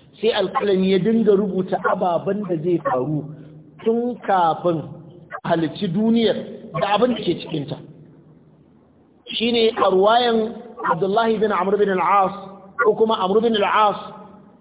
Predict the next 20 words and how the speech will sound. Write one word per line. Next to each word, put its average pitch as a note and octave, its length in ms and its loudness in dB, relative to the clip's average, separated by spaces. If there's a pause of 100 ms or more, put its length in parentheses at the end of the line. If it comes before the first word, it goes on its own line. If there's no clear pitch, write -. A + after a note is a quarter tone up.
(120)
ruwayan G#3 400 2
Imam G#3 220 2
Muslim G#3 480 0
ya G3+ 120 2
ce, G#3+ 160 -2
Qaddara A3 520 2
Allahu G3 420 2
maqadir F3+ 680 0
al-khala'iq F3+ 720 2 (800)
وفي A3 340 0
رواية: A#3 640 2 (400)
"قدر B3 420 0
الله G#3+ 460 0
مقادير F#3 800 0
الخلق G3+ 440 2 (560)
قبل A3+ 160 -2
أن G3 180 -2
يخلق A3 460 0
السماوات F#3+ 800 2
والأرض G3 380 2